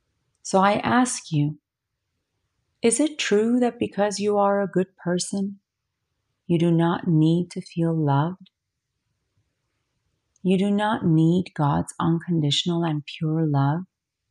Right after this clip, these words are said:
Do not be deceived, my friends. God loves you and wants you to feel this love and grow in it.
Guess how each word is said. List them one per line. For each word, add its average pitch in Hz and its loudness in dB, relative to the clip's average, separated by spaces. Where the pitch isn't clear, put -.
Do 170 4
not 185 0
be 202 -4
deceived, 196 -4
my 151 0
friends. 151 -2
God 156 2
loves 170 0
you 143 2
and 151 2
wants 208 0
you 170 0
to 156 -4
feel 151 -2
this 143 -2
love 147 -2
and 151 2
grow 147 2
in 143 2
it. 143 -2